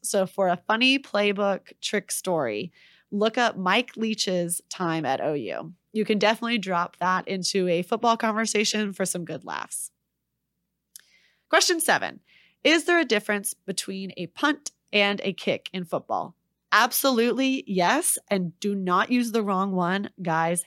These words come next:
hate that. A punt is when the offense has exhausted their third of four downs and they decide to punt the ball away. A kick is when the offense has scored a touchdown or a field goal and they kick the ball back to the defense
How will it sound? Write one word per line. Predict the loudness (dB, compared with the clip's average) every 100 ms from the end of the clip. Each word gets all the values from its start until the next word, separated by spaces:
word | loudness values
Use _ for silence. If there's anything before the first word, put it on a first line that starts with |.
| _
hate | -6 -4 -4 -6 -8
that. | -2 -2 -2 -10 -20 _ -20 -20 -20 -20 _
A | -2
punt | -2 2 2 2 0 -4
is | -4 -2
when | -4
the | -4 -2
offense | -2 0 -4 -4 -6 -8
has | -6
exhausted | -4 -2 0 0 -2 -2 0
their | -2
third | -4 -2 0 2 0
of | -2 -6
four | 0 2 2
downs | 0 -2 -4 -8 -14 -10
and | -2
they | 0
decide | 2 0 0 0
to | -2 -8 -12
punt | -10 -2 -2 -2 -10 _
the | -4
ball | 2 2
away. | 2 -2 -4 -12 _ _ _ -20 _ _
A | -6
kick | -6 -4 2 2 0 -6
is | -4 -2
when | 0
the | -2 -2
offense | -4 -4 -8 -10 -8
has | -4
scored | -4 -2 -2
a | -2
touchdown | -2 -4 0 0 0 -2
or | -4
a | -4
field | 0 0 0
goal | -2 -2 -6 _ -20 _
and | -4 0
they | 0 -2
kick | -18 -4 -2 -2 -2
the | 0
ball | 2 2
back | 2 0 0
to | -4
the | -8
defense | -8 -8 -8 -12 -10 -10